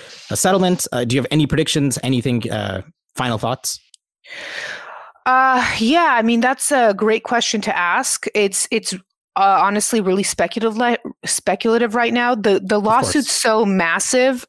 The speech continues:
Speaker 2: I mean, most lawsuits at, at this point in time take at least two to five years to go to trial,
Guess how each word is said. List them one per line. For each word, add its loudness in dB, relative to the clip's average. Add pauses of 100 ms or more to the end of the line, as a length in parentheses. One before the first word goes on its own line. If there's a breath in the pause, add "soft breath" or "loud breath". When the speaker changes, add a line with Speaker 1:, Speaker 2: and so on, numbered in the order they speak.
Speaker 2:
I 2
mean, 0
most 2
lawsuits 2
at, -2 (100)
at -2
this 0
point 0
in 2
time 0
take -2
at -2
least -2
two -2
to 0
five 0
years -2
to -2
go 2
to -2
trial, -2